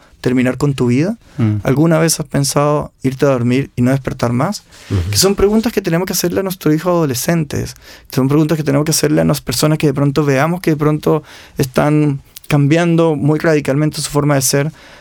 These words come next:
Speaker 1: porque nos permite que ellos sientan que su dolor alguien más lo escuchó.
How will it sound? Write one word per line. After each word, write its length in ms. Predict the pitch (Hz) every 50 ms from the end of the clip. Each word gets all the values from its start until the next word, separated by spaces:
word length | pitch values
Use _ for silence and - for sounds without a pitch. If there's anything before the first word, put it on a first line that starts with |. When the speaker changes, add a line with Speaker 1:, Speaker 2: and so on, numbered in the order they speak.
| - -
Speaker 1:
porque 180 | - 135 131 139
nos 140 | 143 143 135
permite 680 | - - 143 143 151 160 165 170 185 190 190 - - _ _ _ _ -
que 200 | - 151 143 147
ellos 280 | 160 165 180 185 170
sientan 480 | - - 190 190 196 190 190 202 190 185
que 100 | - 165
su 220 | - - - 156
dolor 320 | 143 143 135 139 147 170 180
alguien 260 | 175 165 156 151 143
más 160 | 143 143 143 139
lo 60 | 139
escuchó. 460 | 135 131 143 135 131 - 117 117 113